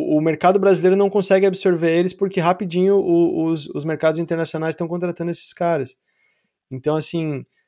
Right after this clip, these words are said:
na universidade que eu me formei, na Universidade Federal de Alagoas, lá, que é, assim, tem laboratórios fantásticos de, de, de,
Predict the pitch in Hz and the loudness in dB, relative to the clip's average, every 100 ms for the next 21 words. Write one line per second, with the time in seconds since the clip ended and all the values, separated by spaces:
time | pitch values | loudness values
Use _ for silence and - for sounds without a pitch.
0 | _ _ 139 147 156 160 - 156 147 151 | _ _ 0 2 2 2 4 4 2 -4
1 | 147 151 143 143 139 131 131 131 135 - | -2 -2 -2 -2 -2 -2 -2 -4 -6 -4
2 | 135 139 135 139 127 135 131 123 127 123 | -2 0 2 0 0 0 0 0 0 -2
3 | - 139 131 120 - 123 131 135 135 139 | -2 -2 -2 -4 -8 -12 -10 -4 -2 0
4 | 135 139 135 - 170 175 139 156 - 147 | 0 0 -2 -2 -2 0 2 0 -4 -10
5 | 135 127 120 120 120 123 123 123 120 | -8 -8 -8 -8 -12 -12 -8 -6 -8